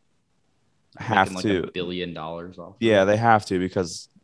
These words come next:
Speaker 1: Fox gave them so much money. Um, the one thing that I was weirded out about, I guess, uh, they called this the season premiere.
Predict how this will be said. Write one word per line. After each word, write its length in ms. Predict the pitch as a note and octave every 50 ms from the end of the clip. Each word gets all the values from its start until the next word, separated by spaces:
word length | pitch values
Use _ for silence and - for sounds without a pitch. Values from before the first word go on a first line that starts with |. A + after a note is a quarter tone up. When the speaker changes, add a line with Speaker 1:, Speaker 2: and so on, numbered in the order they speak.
| _ _ _
Speaker 1:
Fox 580 | - - - - F#2 F2 E2+ - - - - -
gave 220 | G2+ G2 F#2 F2+
them 160 | E2 E2 E2 -
so 220 | - - G2 F2+
much 240 | E2+ D#2+ - - -
money. 340 | F#2 F2 D#2+ D2+ D2 D#2 _ _ _ _ _ _ _ _ _
Um, 360 | - G2+ G2+ G2+ G2 G2 F#2
the 140 | - - A#2
one 240 | A#2 C#3+ F3 G3 F#3+
thing 180 | F#3 F3+ E3 D3
that 240 | C3+ B2+ A#2 G#2+ - _ _ _ _ _ _ _ _ _ _ _ _ _ _ _ _ _ _ _ _ _ _ _ _ _ _ -
I 100 | A2+ A2
was 360 | G2 G2 F#2+ - - - - _ _ _ _ _ _ _ _ _ _ _ _ _ _ _
weirded 440 | G#2 G2+ A#2 B2+ C3+ C3+ C3 B2 A#2
out 220 | A2 A2+ A#2+ B2
about, 300 | A2 G2+ F2 D#2+ F2 F2+
I 80 | F#2 F2+
guess, 460 | F2+ F2+ F2 F2+ - - - - - _ _ _ _ _ _ _ _ _ _
uh, 220 | E2 F2 E2+ E2+
they 140 | F2+ G#2 G#2
called 240 | - - D3+ D3+ C#3+
this 180 | D3+ D3 -
the 100 | - A2+
season 420 | G#2 - - B2+ B2+ A#2 C3 B2 G#2+
premiere. 500 | - A#2+ G2+ G#2 G2+ G#2+ B2 C#3+ D3